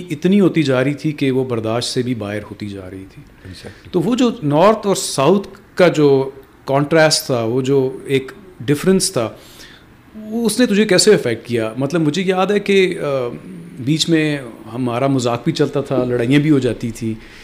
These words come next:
Speaker 1: تو موڈ پہ بھی اثر پڑا اور ہمارے مورال پہ بھی اثر پڑا، پڑا۔ کہ how do you feel؟
Speaker 2: یہ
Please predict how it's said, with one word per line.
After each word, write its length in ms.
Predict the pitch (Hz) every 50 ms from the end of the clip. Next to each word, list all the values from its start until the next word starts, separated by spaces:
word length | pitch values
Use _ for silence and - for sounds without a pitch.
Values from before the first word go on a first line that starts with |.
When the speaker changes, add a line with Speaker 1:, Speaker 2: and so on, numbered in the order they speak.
| - - -
Speaker 1:
تو 100 | - 185
موڈ 300 | 170 151 170 220 220 208
پہ 80 | 226 220
بھی 160 | 196 202 208
اثر 200 | 180 - 185 170
پڑا 380 | - - 175 175 170 170 170 175
اور 380 | 175 160 143 139 139 139 139
ہمارے 540 | 127 120 120 123 123 131 143 143 139 139 139 139 - 135
مورال 340 | 127 123 123 131 131 143 160
پہ 140 | 165 185
بھی 120 | 175 170 170
اثر 200 | 156 - 170 160
پڑا، 260 | 151 - 147 147 147 - 151 - -
پڑا۔ 220 | 147 143 147 147 143 - - - - - - - - - _ -
کہ 100 | - - 107 123
how 80 | 117
do 140 | 117 135 135
you 100 | 143 143 143 -
feel؟ 120 | 139 127 110 110 - - - - - - - - - - - - - -
Speaker 2:
یہ 440 | 151 131 123 143 180 208 220 233